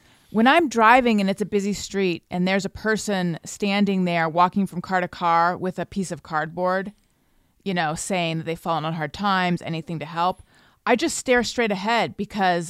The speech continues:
I don't wanna engage and I get nervous and I don't know what to do and I feel uncomfortable with a person, like, roaming near my car. And this story made me think how,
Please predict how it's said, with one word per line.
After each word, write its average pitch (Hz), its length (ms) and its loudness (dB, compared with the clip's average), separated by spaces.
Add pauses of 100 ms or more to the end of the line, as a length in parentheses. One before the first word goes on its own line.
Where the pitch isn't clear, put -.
(140)
I 180 460 2
don't 190 260 2
wanna 196 220 0
engage 156 600 -2
and 170 160 -4
I 170 60 -2
get 185 220 -2
nervous 160 520 -2
and 180 80 -6
I 170 40 -2
don't 185 200 0
know 196 80 0
what 190 180 0
to 196 100 -4
do 151 400 0
and 165 100 -2
I 165 60 0
feel 196 180 -2
uncomfortable 190 440 -2
with 185 120 -6
a 180 60 -6
person, 180 420 -6
like, 165 160 -4
roaming 175 380 0
near 180 120 0
my 185 120 -2
car. 147 460 -4 (760)
And 208 500 4 (1080)
this 233 240 2
story 202 480 2
made 214 260 2
me 202 100 2
think 226 600 -2 (1300)
how, 214 760 4